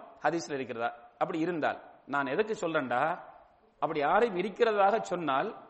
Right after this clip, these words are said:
நீங்க கொஞ்சம் அந்த செய்தி எங்களுக்கு தாங்க, இந்த கிரந்தத்தில் இருக்கிறதா, சஹீஹா லாயிஃபா பிறகு பார்த்துக்குவோம், இந்த கிரந்தத்தில் இருக்கிறதா என்று ஒரு செய்தியை தாங்க, அதுக்கு பிறகு நாம இருக்கா இல்லையான்னு பார்க்கலாம்.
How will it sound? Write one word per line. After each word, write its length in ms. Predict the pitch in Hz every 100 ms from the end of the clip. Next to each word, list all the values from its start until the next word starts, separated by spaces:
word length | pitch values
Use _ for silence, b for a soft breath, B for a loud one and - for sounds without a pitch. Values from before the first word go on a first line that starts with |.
| -
நீங்க 240 | 160 175
கொஞ்சம் 300 | 170 226 247
அந்த 140 | 190
செய்தி 240 | 160 202 214
எங்களுக்கு 300 | 160 160 -
தாங்க, 280 | 147 151 214
இந்த 300 | 170 196 208
கிரந்தத்தில் 380 | 175 170 160
இருக்கிறதா, 540 | 180 151 135 120 113 - - - _ _ _ _ _ _ -
சஹீஹா 180 | 147 170
லாயிஃபா 600 | 185 180 147 156 170 165
பிறகு 220 | 165 185
பார்த்துக்குவோம், 440 | 151 131 110 110 - - _ - - - - _ _ _
இந்த 200 | 196 247
கிரந்தத்தில் 400 | 247 233 233 214
இருக்கிறதா 500 | 233 196 175 165 131 - -
என்று 380 | 170 220 240 285
ஒரு 140 | 208
செய்தியை 340 | 180 208 240 196
தாங்க, 600 | 175 180 190 226 302 - -
அதுக்கு 300 | - 208 226
பிறகு 220 | 214 240 226
நாம 260 | 208 214
இருக்கா 340 | 202 233 - 233
இல்லையான்னு 340 | 214 247 247
பார்க்கலாம். 360 | 185 165 135